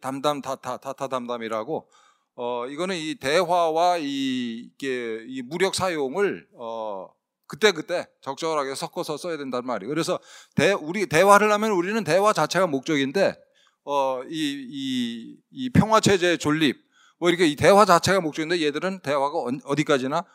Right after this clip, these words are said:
수단에 불과하다라는 거. 어, 우리가 이 공산당이 얼마나 집요하고 못된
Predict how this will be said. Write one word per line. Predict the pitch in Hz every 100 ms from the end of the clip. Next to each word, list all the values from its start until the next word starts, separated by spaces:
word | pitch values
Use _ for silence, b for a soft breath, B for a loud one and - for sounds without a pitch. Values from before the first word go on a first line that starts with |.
| b
수단에 | - - 202 185
불과하다라는 | 143 135 127 127 131 110 104 87
거. | 73 - b b b
어, | - 139
우리가 | 156 208 160 156
이 | 196
공산당이 | - 185 196 226 240 240 233
얼마나 | 165 190 254 254
집요하고 | 220 208 220 220 214
못된 | 202 170 214 202 175